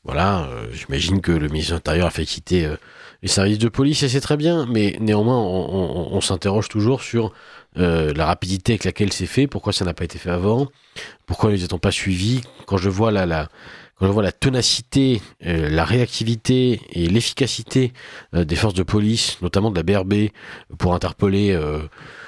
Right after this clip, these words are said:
euh, des, des militants, euh, qui, qui portent une banderole, euh, qui, qui projettent une image sur un immeuble, et cetera, parfois dès le lendemain, euh, quand je vois les moyens déployés contre quelques jeunes, euh, euh, identitaires qui, euh, euh,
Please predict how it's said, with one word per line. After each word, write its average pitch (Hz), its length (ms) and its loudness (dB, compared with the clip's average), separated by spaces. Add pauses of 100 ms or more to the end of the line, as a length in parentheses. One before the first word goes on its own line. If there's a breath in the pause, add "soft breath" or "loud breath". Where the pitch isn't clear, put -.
(520 loud breath)
euh, 98 160 0
des, - 160 -2
des 107 80 -2
militants, 110 680 0
euh, 90 100 -6
qui, 87 240 -12
qui - 140 -14
portent - 240 -2
une 101 100 0
banderole, 104 500 2
euh, 90 120 2
qui, - 240 -10
qui - 120 -10
projettent 101 400 0
une 101 120 -4
image 101 420 0
sur 92 200 -4
un 95 80 -2
immeuble, 98 280 2
et 92 60 -2
cetera, 95 340 0
parfois 98 260 -2
dès 92 120 0
le 98 80 0
lendemain, 110 580 0
euh, 82 180 0 (440 loud breath)
quand 87 160 0
je 87 100 0
vois 101 140 2
les 95 80 2
moyens 110 420 2
déployés 104 480 0
contre - 300 -10
quelques 92 320 -4
jeunes, 98 260 0
euh, 82 200 2 (520 loud breath)
euh, 76 260 2
identitaires 92 600 0
qui, 101 320 0
euh, 87 160 0 (640 loud breath)
euh, 76 640 0